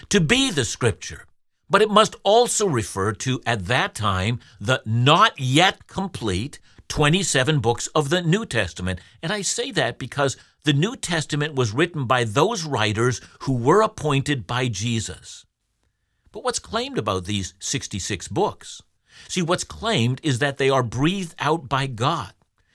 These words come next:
It's not to deny the human authorship of those sixty-six books, but behind the authors is the breath of God.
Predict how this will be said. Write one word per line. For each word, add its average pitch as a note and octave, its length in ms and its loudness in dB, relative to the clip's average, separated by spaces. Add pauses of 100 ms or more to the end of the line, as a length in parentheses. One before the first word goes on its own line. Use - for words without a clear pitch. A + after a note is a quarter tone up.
(100)
It's E3 180 -2
not A3+ 240 0
to G3 80 0
deny C#3+ 400 2
the C3 100 0
human C#3 520 0
authorship D3+ 680 -2
of F#2+ 120 -4
those G#2 200 -2
sixty-six G2+ 640 -6
books, G#2+ 600 -6 (500)
but D#3 160 2
behind F#3+ 480 4
the G#3 100 -4
authors C#3 640 2 (240)
is E3 280 6
the E3 100 -2
breath B2 340 -2
of A2 140 -6
God. G2 320 0